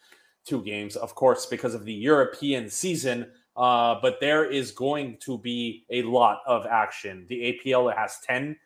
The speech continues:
teams this year. Len Artsakh got relegated. West Armenia is back in,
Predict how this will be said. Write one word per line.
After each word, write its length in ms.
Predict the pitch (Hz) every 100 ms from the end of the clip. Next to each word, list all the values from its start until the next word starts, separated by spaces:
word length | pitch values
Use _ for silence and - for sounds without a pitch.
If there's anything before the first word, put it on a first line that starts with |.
| _
teams 380 | - 127 131 131
this 220 | 139 135
year. 200 | 156 170
Len 240 | 120 120 113
Artsakh 680 | 113 117 110 113 123 117
got 220 | - 101 127
relegated. 540 | 156 156 156 156 156 - _ -
West 280 | 120 - -
Armenia 480 | 110 107 117 113
is 180 | - 98
back 360 | - 104 104 - - -
in, 260 | 110 101